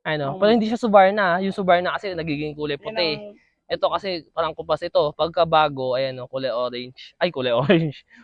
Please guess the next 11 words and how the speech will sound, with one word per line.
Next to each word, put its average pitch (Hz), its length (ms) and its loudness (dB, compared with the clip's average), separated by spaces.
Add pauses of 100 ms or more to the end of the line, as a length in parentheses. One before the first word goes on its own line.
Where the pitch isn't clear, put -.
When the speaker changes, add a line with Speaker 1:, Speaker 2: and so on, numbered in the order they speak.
Speaker 1:
Kulay 175 240 4
yellow. 151 420 2 (1700)
Speaker 2:
Yan. 175 160 -14
Speaker 1:
Tapos 160 260 4
pagka 170 400 2
mapawala 165 600 4
na 156 80 -2
siya, 156 160 -4
guys, 127 240 -2
ito 131 240 -8
na. 131 160 -6